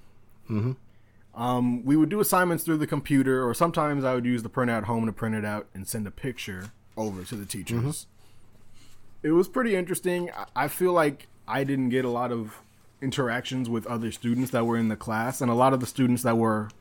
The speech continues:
Speaker 2: going through remote learning usually would have their cameras off or something.
Speaker 1: Mm-hmm.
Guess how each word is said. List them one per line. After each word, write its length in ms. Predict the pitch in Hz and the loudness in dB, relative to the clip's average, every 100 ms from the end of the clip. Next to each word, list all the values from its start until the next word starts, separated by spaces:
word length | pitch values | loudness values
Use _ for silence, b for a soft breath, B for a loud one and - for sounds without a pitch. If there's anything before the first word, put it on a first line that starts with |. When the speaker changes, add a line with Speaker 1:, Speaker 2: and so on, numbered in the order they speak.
| - | -4
Speaker 2:
going 320 | 110 123 120 | 2 4 4
through 260 | - 127 123 | 4 4 6
remote 380 | 110 107 113 104 | 6 4 4 4
learning 460 | 107 120 107 101 98 b b b | 2 2 2 0 -4 b b b
usually 300 | 143 151 135 | 8 8 8
would 140 | 123 123 | 6 6
have 160 | 120 107 | 4 0
their 120 | 104 | -8
cameras 440 | - 127 117 107 | -6 -4 -2 -4
off 240 | 104 101 - | -4 -8 -10
or 100 | 101 | -10
something. 580 | 113 107 156 226 214 - b b b b b - - - | -8 -8 -6 -6 -6 -10 b b b b b -18 -18 -8
Speaker 1:
Mm-hmm. 240 | 110 104 | -2 0